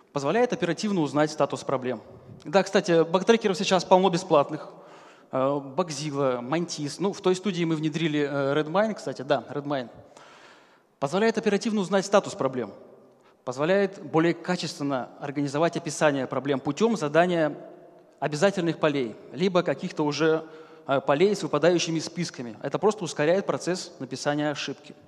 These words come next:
Позволяет прикреплять файлы проблемы в блокнот, либо в, э, файл док, вы этого не прикрепите.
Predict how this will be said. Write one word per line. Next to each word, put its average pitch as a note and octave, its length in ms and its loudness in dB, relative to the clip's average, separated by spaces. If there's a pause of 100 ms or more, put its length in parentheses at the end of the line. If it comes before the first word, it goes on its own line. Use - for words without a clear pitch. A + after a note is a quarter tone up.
(1300)
Позволяет D3+ 420 0
прикреплять E3 400 -4
файлы G3 340 4
проблемы B2+ 480 -2 (920)
в C3 80 -16
блокнот, C#3+ 560 -2
либо C3+ 340 -2
в, B2+ 100 -6
э, B2 340 0
файл C3+ 300 0
док, E3+ 320 -2
вы C#3 160 -2
этого D3 200 0
не D3+ 100 -2
прикрепите. D3+ 500 -12